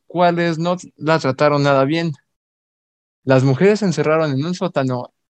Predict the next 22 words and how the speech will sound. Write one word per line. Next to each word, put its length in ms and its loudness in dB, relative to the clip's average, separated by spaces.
y 100 2
no 60 6
le 140 2
proporcionaban 680 -2
alimentos. 680 -6
Días 300 0
después, 480 -4
los 160 0
vecinos 380 -4
aseguraban 600 0
escuchar 360 -6
lamentos 540 -4
cuando 260 -8
fue 180 -2
hallado 340 2
el 100 -6
cuerpo 320 -6
sin 180 -6
vida 220 -2
de 80 -2
la 120 -6
joven. 420 -2